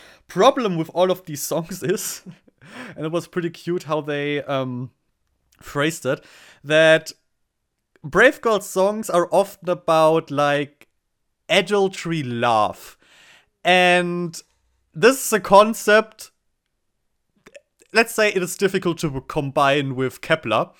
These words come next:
um, which simply has a lot of, um, really young members, so they instantly excluded a lot of songs. They talked for a while about We Ride and had a really cute, um, discussion,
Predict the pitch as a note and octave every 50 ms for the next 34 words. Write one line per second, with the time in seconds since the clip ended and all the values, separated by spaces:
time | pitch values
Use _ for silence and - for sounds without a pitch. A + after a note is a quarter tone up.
0 | _ - - - _ _ _ _ _ _ _ - C#3+ C#3+ D3 D3 D3 D3 D3 C#3+
1 | C#3 C#3+ C#3+ C#3+ C#3+ C#3+ C#3 D3+ D#3 - - - F#3+ F#3+ F#3 F#3 E3+ D#3 E3+ F3
2 | E3+ E3+ - - D#3 C#3+ D3+ D#3 D#3 D3+ C#3+ - - E3 E3 D3+ - - - -
3 | D#3 D3+ D3 D3 C#3+ C#3 C#3 C#3+ - E3+ D#3 E3+ E3+ E3 D3 C#3 C3+ B2+ C3+ B2+
4 | C3 D3+ F3 D#3+ B2+ B2+ C3 D3+ D#3 - - - D3+ C3+ C3+ C3+ C#3 C#3 C#3 C#3
5 | C#3 C#3+ C#3 C#3 - C3 C#3+ C#3+ C#3+ C#3+ C#3 C#3 C#3 C#3 C#3 C#3 - - F3+ F#3
6 | F#3 - F#3 D#3+ - D#3+ D#3+ D#3 - D#3 D3 - - - - E3 G3 F#3 E3 -
7 | - - C#3 C3 C3+ D#3 E3+ E3 D#3+ - - D#3 B2 A2 B2+ E3 E3 - _ -
8 | - - - - - - _ _ _ _ _ - F#3 F#3 F#3 - - C4 C#4 -
9 | - - - F#3 E3 D3+ C#3+ D#3+ D#3+ E3 D#3+ C#3+ C#3 D3 C#3+ C#3 - - C3+ C3
10 | B2 B2 D#3 C#3+ C#3+ D#3+ D#3 - B2+ A#2 B2 C#3+ C#3+ C#3 C3 B2 C3 D3+ F3 D#3+
11 | D#3+ - - - - D3 C#3 C#3+ C3+ - - - C#3 B2+ B2 B2 - - B2+ -
12 | - - D3+ D3+ - - - A#2+ C3+ E3 E3